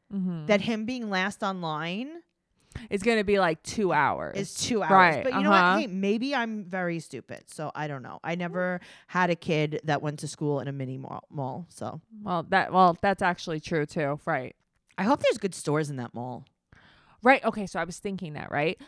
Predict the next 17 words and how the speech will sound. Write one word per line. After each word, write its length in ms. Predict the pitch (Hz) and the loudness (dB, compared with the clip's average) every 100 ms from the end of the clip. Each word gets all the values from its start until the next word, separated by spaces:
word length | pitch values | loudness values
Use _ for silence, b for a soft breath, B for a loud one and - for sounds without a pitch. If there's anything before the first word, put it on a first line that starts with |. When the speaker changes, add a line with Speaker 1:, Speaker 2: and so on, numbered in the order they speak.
| B | B
Speaker 1:
Like, 180 | 185 180 | -4 0
is 240 | 185 196 | 4 4
there 280 | 208 202 185 | 6 6 6
a 40 | 175 | 4
Froyo 840 | - - 170 170 170 156 123 113 | -2 0 4 6 6 4 2 0
in 140 | 117 165 | -2 -4
the 80 | 156 | -4
shopping 440 | - 156 143 156 | -2 -2 0 0
Speaker 2:
Right? 200 | 170 185 | 0 2
Speaker 1:
center? 460 | 285 381 73 64 - _ _ | 0 -2 -4 -6 -10 _ _
It's 120 | - - | -14 2
Florida. 640 | 233 320 539 226 170 151 | 10 12 12 10 6 2
There's 160 | 208 - | 2 6
gotta 260 | 208 202 | 8 8
be 100 | 190 | 4
Froyo 360 | - 180 165 147 | -2 0 2 2
everywhere. 600 | 139 135 127 87 85 - | 0 -4 -6 -6 -8 -12